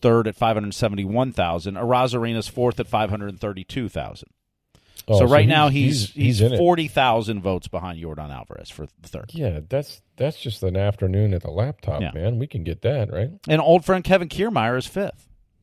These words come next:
Speaker 2: K K's had a hell of a
Speaker 1: Yeah.
Speaker 2: start.
Speaker 1: Now he's two hundred thousand votes behind Randy, so he's got no shot at starting. But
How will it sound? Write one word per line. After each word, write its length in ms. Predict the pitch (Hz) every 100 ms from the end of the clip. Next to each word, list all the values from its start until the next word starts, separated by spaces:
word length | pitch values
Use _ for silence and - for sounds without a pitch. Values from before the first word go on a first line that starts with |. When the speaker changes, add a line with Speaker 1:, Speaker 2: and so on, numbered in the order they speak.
| _ _ - _ _ _ _
Speaker 2:
K 180 | 120 110
K's 240 | 107 90
had 160 | 95 87
a 40 | 82
hell 160 | 87
of 40 | 78
a 20 | -
Speaker 1:
Yeah. 120 | 98
Speaker 2:
start. 140 | 78 69
Speaker 1:
Now 120 | 131
he's 300 | 127 143 - _
two 160 | - 175
hundred 200 | 143 113
thousand 320 | 127 113 110
votes 220 | 101 98
behind 300 | - 98 90
Randy, 360 | 95 120 85 73
so 160 | - 92
he's 180 | 98
got 200 | - 90
no 120 | 73 85
shot 260 | - 82
at 80 | 64
starting. 460 | - 110 73 60 64
But 160 | - 60